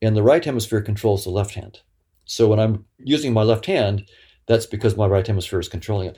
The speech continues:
So the way you can do it is the, the left hemisphere can guess. The left hemisphere can say,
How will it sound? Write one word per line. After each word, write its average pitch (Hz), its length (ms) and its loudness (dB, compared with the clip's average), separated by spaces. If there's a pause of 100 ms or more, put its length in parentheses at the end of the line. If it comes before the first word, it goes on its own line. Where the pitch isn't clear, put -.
(100)
So 160 240 4
the 123 100 4
way 185 180 6
you 175 60 2
can 123 160 -2
do 190 140 6
it 143 60 4
is 117 120 0
the, 117 200 2 (260)
the 123 100 6
left 190 220 4
hemisphere 139 420 0
can 120 180 -6
guess. 113 480 -2 (260)
The 107 120 -4
left 151 240 2
hemisphere 135 340 -2
can 117 140 -2
say, 117 340 2